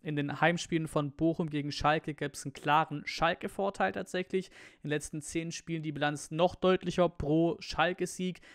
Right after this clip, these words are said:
Damals natürlich auch, ne, länger her, dass es letzten direkte Duelle gab mit zweite und erste Liga ständig. Also war schon eigentlich klar, dass Schalke da meistens den Fa-, als Favorit ins Spiel gegangen ist auch.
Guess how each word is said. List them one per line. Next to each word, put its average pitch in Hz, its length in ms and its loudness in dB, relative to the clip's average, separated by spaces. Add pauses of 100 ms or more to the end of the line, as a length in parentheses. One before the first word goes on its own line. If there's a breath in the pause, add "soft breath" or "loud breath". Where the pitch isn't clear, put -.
(140 loud breath)
Damals 143 300 2
natürlich 143 320 0
auch, 143 300 0
ne, 151 240 -2 (100)
länger 143 260 0
her, 147 140 4
dass 147 100 2
es - 40 -10
letzten 151 340 -2
direkte 147 260 0
Duelle 143 320 2
gab 147 280 2
mit 139 120 -6
zweite 147 320 0
und 135 80 -4
erste 151 260 -4
Liga 147 200 -2
ständig. 139 360 -4
Also 131 200 -4 (340 loud breath)
war 143 180 8
schon 147 160 -4
eigentlich 143 360 -4
klar, 147 240 4
dass 143 100 0
Schalke 139 280 2
da 131 100 0
meistens 135 340 0
den 139 140 -6
Fa-, 135 160 0
als 143 180 -2
Favorit 156 400 2
ins 170 120 -4
Spiel 160 160 2
gegangen 151 200 2
ist 143 140 -6
auch. 143 240 0